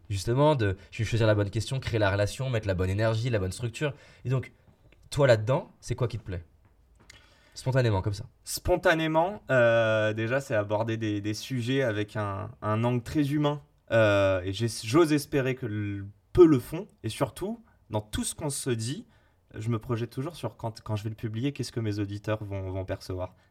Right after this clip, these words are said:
Speaker 2: Et donc, justement, à travers tout ça, tu vois, on s'en parlait au tout début, est-ce que c'est entrepreneuriat ? Est-ce, bon, là, on a un peu plus parlé de développement personnel
Speaker 1: Ouais.
Speaker 2: et de psycho, mais je pense que c'est des sujets, euh,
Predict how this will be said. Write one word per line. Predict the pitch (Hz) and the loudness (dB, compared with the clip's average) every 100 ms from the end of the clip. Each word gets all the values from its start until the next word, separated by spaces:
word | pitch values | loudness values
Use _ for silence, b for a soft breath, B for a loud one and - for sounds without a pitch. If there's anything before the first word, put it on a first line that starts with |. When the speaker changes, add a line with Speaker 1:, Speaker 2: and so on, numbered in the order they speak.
| _ | _
Speaker 2:
Et | 127 | -4
donc, | 104 110 | -2 0
justement, | 113 147 - 147 139 147 | 0 -2 -2 0 2 2
à | 98 | 0
travers | 98 104 101 - | -2 -2 -2 -4
tout | 104 | -8
ça, | - 143 156 B B | -2 -2 -2 B B
tu | - | -10
vois, | 104 | -8
on | |
s'en | 95 92 | -6 -4
parlait | 92 98 | -2 0
au | 101 | -2
tout | - | -4
début, | 98 95 110 | -6 -4 -4
est-ce | 101 | -6
que | - | -8
c'est | - | -8
entrepreneuriat ? | 92 101 - 92 92 101 | -8 -8 -6 -2 2 2
Est-ce, | 98 - | 0 -4
bon, | - | -6
là, | 90 | -4
on | 95 | -2
a | 90 - | -2 -2
un | |
peu | 120 127 | -2 -2
plus | - | -4
parlé | - 113 110 | 0 2 2
de | |
développement | 110 107 110 110 | 0 0 0 -2
personnel | 120 - 110 107 | -2 -2 -2 0
Speaker 1:
Ouais. | 110 | 0
Speaker 2:
et | |
de | 101 | -2
psycho, | 98 - 101 139 B B B B - | -6 -10 -4 -4 B B B B -8
mais | |
je | 95 | -6
pense | - 139 | -4 -4
que | 117 | -4
c'est | - 95 | -6 -4
des | 92 | -6
sujets, | - 98 104 139 - | -6 -4 0 0 -2
euh, | 90 92 90 92 | -2 0 0 -4